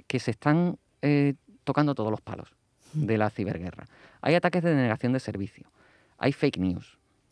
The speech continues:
Speaker 2: Mm.
Speaker 1: muchísimas,
Speaker 2: Muchísimas,
Speaker 1: muchísimas. Eso ya lo
Speaker 2: muchísimas.
Speaker 1: conocíamos, ¿no? Eh, tenemos gente que se está organizando en Telegram para realizar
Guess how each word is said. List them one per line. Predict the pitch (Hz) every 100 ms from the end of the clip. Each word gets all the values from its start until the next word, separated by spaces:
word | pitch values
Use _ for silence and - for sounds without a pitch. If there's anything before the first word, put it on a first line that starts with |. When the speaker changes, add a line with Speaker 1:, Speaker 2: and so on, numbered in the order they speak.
| -
Speaker 2:
Mm. | 165
Speaker 1:
muchísimas, | - - - -
Speaker 2:
Muchísimas, | 190 - 185 151 131 117
Speaker 1:
muchísimas. | 92 110 180 190
Eso | -
ya | 165
lo | 120
Speaker 2:
muchísimas. | - 120
Speaker 1:
conocíamos, | - 87 101 113
¿no? | 196 - - - - -
Eh, | - 123 123 127 123 -
tenemos | 131 143 139 107 - _ _ _ _ -
gente | - 170 185
que | 185
se | 165
está | 156 139
organizando | 127 120 110 107 98
en | 101 95
Telegram | 131 160 175 220 - _ _ _ _
para | - 117 110
realizar | 110 107 95 131 151